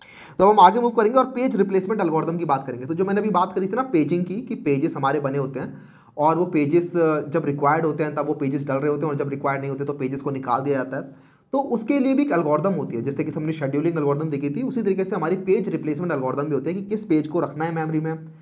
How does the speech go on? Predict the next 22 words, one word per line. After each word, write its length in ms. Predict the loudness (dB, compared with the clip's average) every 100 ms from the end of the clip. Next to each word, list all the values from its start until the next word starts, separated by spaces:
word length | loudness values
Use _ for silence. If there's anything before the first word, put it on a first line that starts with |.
| -20 _ -4
किस 140 | 0
page 180 | 0 2
को 100 | 0
निकालना 380 | -2 -2 0 -2
है, 220 | -6 -12 -20 _
so 140 | 0
that 140 | 0 0 2
page 320 | 4 4 2 -6 -2
fault 320 | 0 0 0
कम 140 | -4 -2
से 100 | -2
कम 180 | -2 -2
हो। 160 | -6 -10 -18 -20 -20 -2
Basically 280 | -2 2 2
होता 200 | 2 2
क्या, 120 | -2
Page 280 | 0 2 2
fault 220 | 2 2 2
होता 180 | -2 -8
है 180 | -12 -18 -20 -6
कि 80 | 2
जब 240 | 2 2